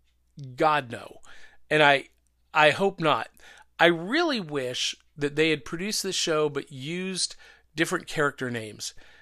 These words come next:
Not called it Velma. Just, they could have called her Mindy after the creator, Mindy Kaling. I, I just wish they hadn't used the Scooby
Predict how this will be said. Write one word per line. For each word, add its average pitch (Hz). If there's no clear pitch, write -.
Not 190
called 160
it 127
Velma. 127
Just, 220
they 185
could 262
have -
called 208
her 139
Mindy 147
after 156
the 147
creator, 185
Mindy 139
Kaling. 147
I, 160
I 175
just 214
wish 233
they 190
hadn't 190
used 156
the 143
Scooby 160